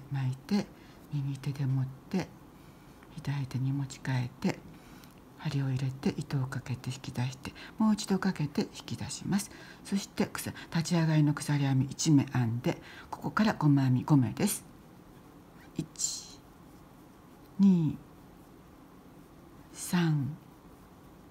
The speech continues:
四、五目編んだら、この糸を伸ばして、針を外して、短い方の糸を持って引っ張ります。そして、動いた方を持って引っ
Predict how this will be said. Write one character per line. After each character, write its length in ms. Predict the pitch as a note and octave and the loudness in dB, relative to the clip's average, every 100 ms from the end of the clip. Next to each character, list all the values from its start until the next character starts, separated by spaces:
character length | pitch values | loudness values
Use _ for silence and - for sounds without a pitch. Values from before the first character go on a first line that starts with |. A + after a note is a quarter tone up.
| - - | -20 -20
四、 560 | - - - F#3 D#3+ D3 - - - - - - - - - - - | -12 -6 0 0 0 -2 -8 -20 -20 -20 -20 -20 -20 -20 -20 -18 2
五 120 | F#3+ | 6
目 200 | E3+ D3 | 6 4
編 80 | C#3+ | 2
ん 160 | C3+ C3 | 2 0
だ 120 | D#3 | 0
ら、 180 | G3+ - - - - - - - - - | 0 0 -8 -20 -20 -20 -20 -20 -20 -12
こ 100 | - | -4
の 140 | C#3+ C#3 | 0 0
糸 200 | C3 B2+ | 0 2
を 40 | |
伸 140 | B2+ C3+ | 2 2
ば 160 | C#3 | -2
し 100 | D3 | -4
て、 260 | - G3+ - - - - | -2 -2 -2 -8 -20 -18
針 260 | - D#3 C#3 | -4 -2 0
を 40 | |
外 340 | B2+ B2+ A2+ A#2+ | 0 -2 -4 -6
し 160 | - | -8
て、 260 | - G3 G3 - - - - - - - - D#3 | -2 0 0 -2 -20 -20 -20 -20 -20 -20 -6 -2
短 420 | D3+ - D#3+ D3 | 0 0 0 0
い 60 | |
方 220 | C#3 B2+ A2+ | 0 -2 -2
の 160 | - | -2
糸 220 | C3+ C3 | -2 -2
を 80 | A2 | -2
持 160 | A#2+ A#2 | 0 -2
っ 20 | |
て 340 | - - - - - - | -4 -4 -4 -6 -18 -18
引 80 | - | -16
っ 20 | - | -8
張 120 | A#2+ B2+ | -6 -4
り 60 | |
ま 140 | C#3+ A3+ | -2 -2
す。 160 | - - - - | -4 -16 -20 -18
そ 140 | - G#3 | -6 -6
し 80 | |
て、 120 | - - | -4 -2
動 280 | D3 F3 | 2 2
い 60 | D3+ | 2
た 140 | C3+ C3 | 0 -4
方 260 | C3 A2+ | -2 -4
を 40 | - | -2
持 160 | B2 | -4
っ 40 | A#2 - - | -4 -10 -4
て 80 | |
引 60 | |
っ 40 | F3 | -4